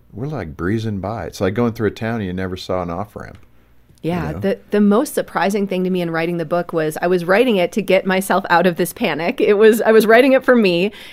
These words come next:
Speaker 2: and it was going to be about less. But the more I wrote, the more it was about more. That
Speaker 1: Uh-huh.
Speaker 2: what God wants is us to live with open hands and stop clinging to our stuff and our busyness so that God can fill us with more of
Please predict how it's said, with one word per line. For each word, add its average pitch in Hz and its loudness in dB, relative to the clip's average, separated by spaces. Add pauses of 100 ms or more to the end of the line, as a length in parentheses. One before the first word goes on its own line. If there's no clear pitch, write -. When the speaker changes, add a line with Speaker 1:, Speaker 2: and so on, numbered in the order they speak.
Speaker 2:
and 208 2
it - -2
was 202 4
going 214 2
to 226 0
be 214 0
about 165 0
less. 156 -4 (340)
But 202 -2
the 214 2
more 202 4
I 233 2
wrote, 185 0
the 185 -6
more 170 -2
it 139 -6
was 165 -2
about 156 -8
more. 151 -8 (180)
That 196 0
Speaker 1:
Uh-huh. 175 -12
Speaker 2:
what 220 2
God 226 2
wants 185 0
is 180 -4
us 180 -4
to 190 -4
live 180 0
with 196 0
open 185 -2
hands 190 -4
and 185 -2
stop - 0
clinging 220 0
to - -4
our - -6
stuff - -4
and 175 -4
our 156 -4
busyness 214 -2
so 185 -2
that 165 -2
God 175 -2
can 190 -4
fill 233 -2
us 170 -6
with 175 -8
more 180 -4
of 170 -8